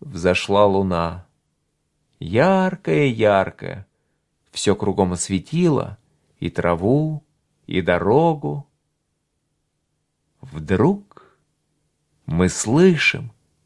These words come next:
из куста, что у самой дороги: «Фить-перью, фить-перью». «Она!» — говорит Никита,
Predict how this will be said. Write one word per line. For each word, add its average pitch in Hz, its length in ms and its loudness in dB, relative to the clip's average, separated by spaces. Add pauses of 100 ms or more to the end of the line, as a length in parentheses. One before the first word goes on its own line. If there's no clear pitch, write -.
(760)
из 104 260 0
куста, 120 1040 -2 (520)
что - 320 0
у 90 60 0
самой 90 420 -2
дороги: 95 680 0 (2750)
«Фить-перью, 294 840 4 (800)
фить-перью». 294 1000 4 (2000)
«Она!» — 254 720 0 (160)
говорит 180 560 0
Никита, 170 760 -4